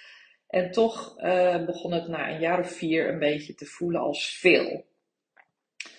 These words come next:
Eh, en ook een verlangen naar meer, ehm,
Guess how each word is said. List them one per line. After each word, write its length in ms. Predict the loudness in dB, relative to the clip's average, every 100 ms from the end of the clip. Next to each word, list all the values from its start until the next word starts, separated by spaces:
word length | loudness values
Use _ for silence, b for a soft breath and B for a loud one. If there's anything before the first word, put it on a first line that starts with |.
| B B B B
Eh, 760 | 2 2 2 0 0 -2 0
en 220 | 2 4
ook 400 | 4 4 2 -10 -8
een 420 | -6 -4 -6 -10
verlangen 680 | -4 0 0 0 0 -2
naar 200 | -4 -6
meer, 800 | -6 -4 2 6 6 6 2 0
ehm, 720 | -6 -8 -6 -4 -4 -6 -8